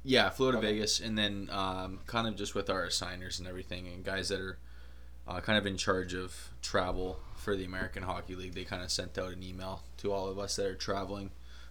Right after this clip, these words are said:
Speaker 1: across the country, kind of either to the West Coast or the Midwest, or even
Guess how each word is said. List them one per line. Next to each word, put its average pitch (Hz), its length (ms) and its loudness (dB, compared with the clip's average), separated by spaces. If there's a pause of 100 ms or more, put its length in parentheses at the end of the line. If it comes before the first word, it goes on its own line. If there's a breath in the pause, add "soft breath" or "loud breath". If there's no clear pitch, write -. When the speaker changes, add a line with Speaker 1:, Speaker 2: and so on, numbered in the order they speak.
Speaker 1:
across 92 340 -2
the 95 80 -4
country, 92 380 -4
kind 92 200 -6
of 90 140 -8
either 92 200 -6
to 90 120 -6
the 95 80 0
West 92 240 -2
Coast 90 320 -2
or 98 60 -2
the 95 60 -6
Midwest, 90 580 -6 (680 soft breath)
or 95 300 -4
even 90 380 -6